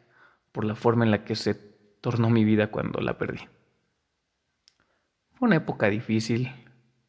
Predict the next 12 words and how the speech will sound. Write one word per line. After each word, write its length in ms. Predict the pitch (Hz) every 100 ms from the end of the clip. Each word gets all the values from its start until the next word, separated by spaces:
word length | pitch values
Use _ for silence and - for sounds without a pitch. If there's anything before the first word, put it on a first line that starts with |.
| _ _ _ _ _ _ _
De 120 | - 110
pronto 800 | - 104 107 101 92 67 - - _ _ _ _ - - - _ _ _ _ _ _ _ _ _ _ _ _ _ _
terminé 400 | - 113 107 107
con 220 | - 104
la 120 | 92 -
que 100 | 104
en 60 |
ese 120 | 113 127
momento 320 | 110 113 120
era 120 | 110
mi 120 | 104
novia, 400 | 104 101 101 127